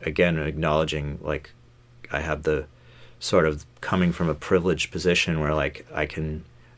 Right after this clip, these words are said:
go to a fancy, expensive private college and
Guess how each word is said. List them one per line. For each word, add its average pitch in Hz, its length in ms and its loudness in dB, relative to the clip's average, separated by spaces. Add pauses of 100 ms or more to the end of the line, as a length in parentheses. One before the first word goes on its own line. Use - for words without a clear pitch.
go 82 140 4
to 78 140 6
a 76 60 4
fancy, 76 720 -2
expensive 76 680 -6 (100)
private 73 300 -4
college 78 480 0
and 71 300 -10